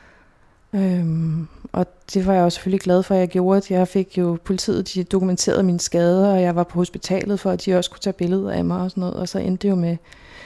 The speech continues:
at han fik et halvt års betinget dom. Øh,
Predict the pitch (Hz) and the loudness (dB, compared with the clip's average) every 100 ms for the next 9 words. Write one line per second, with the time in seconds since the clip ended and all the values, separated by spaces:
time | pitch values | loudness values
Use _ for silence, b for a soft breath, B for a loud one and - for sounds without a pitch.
0 | B B - 143 190 - 190 190 160 175 | B B -4 2 2 4 2 2 2 -2
1 | - 175 165 - - - - - 175 170 | 2 0 0 -8 -6 -4 -4 -4 0 0
2 | 175 147 B B - 185 175 165 160 | 0 -6 B B -4 -2 0 0 0